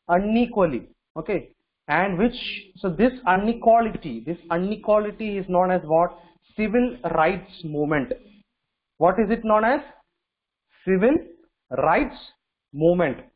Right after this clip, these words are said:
So they started for this. Okay. So the Civil Rights Act, underline that from here, the Civil Rights Act nineteen sixty-four. So that prohibited discrimination on basis of race, religion and national origin.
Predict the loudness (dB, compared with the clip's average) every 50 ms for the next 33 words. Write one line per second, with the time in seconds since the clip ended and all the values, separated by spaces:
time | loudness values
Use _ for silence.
0 | _ _ _ _ _ -8 -4 -2 -2 -4 -2 2 2 2 2 0 -2 -6 -2 2
1 | 2 2 2 2 0 -2 -2 -2 -10 -20 _ _ _ _ _ _ _ _ -8 -4
2 | 0 0 0 0 0 -6 -16 _ _ 0 0 0 0 -4 -14 _ _ _ -2 -2
3 | -2 -2 -2 -2 0 2 2 2 2 2 2 2 0 0 -4 -10 -6 -2 0 2
4 | 2 2 2 0 -2 -4 -4 -2 0 2 2 2 2 2 2 2 2 0 -2 -6
5 | -16 _ _ _ _ _ _ _ 0 0 2 2 2 4 2 2 2 0 -6 -6
6 | -4 -2 -2 -2 0 2 2 2 2 0 -4 -10 -10 _ 0 2 2 2 2 0
7 | -4 -4 -2 0 0 0 0 -2 -4 -6 -6 -6 -8 -12 -12 -8 -8 -6 0 2
8 | 4 4 4 0 -4 -14 _ _ _ _ _ _ _ _ _ _ _ _ _ _
9 | _ _ _ _ _ _ _ _ _ _ -10 -10 -10 -12 -2 0 2 2 2 2
10 | -2 -2 2 2 2 4 2 0 -2 2 2 0 0 -2 -10 _ -16 -4 -2 -2
11 | -2 -2 -8 -6 -2 0 0 2 2 2 0 0 0 -2 0 0 0 0 0 0
12 | 0 -2 -2 -6 -6 -8 -6 -2 0 2 2 2 2 0 -4 -6 -4 -2 -2 -2
13 | 0 0 0 0 0 0 0 0 0 0 -4 -6 -6 -4 -2 0 0 0 0 0
14 | -2 -4 -4 -4 -8